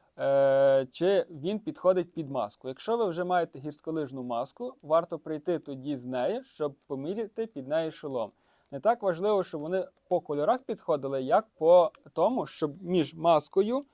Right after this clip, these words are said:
і шоломом не було вільного простору, тому що, якщо він буде, вам буде холодно, і вітер буде прямо вам чол-, в чоло задувати.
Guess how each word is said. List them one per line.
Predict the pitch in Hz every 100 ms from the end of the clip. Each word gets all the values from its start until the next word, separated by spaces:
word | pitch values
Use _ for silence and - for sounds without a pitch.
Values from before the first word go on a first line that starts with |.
| _ _
і | 196 151
шоломом | - 143 185 247 196 -
не | 156
було | 147 175 196
вільного | 156 165 170 160 160
простору, | 160 139 - 120 160 254 _ _ _ -
тому | 143 180
що, | 180 170 156 - _ _
якщо | 147 - 196 151
він | 151 151
буде, | 127 131 147 247 - _
вам | 175 147 180
буде | 160 156 175 175 - _
холодно, | - 151 127 131 165 226 262
і | 143
вітер | 139 214 196 147
буде | 156 151
прямо | - 160 190 202 170 - 135
вам | 160 180 165 _ _
чол-, | - 139 147 165
в | -
чоло | 143 143 165 160
задувати. | 147 139 123 101 -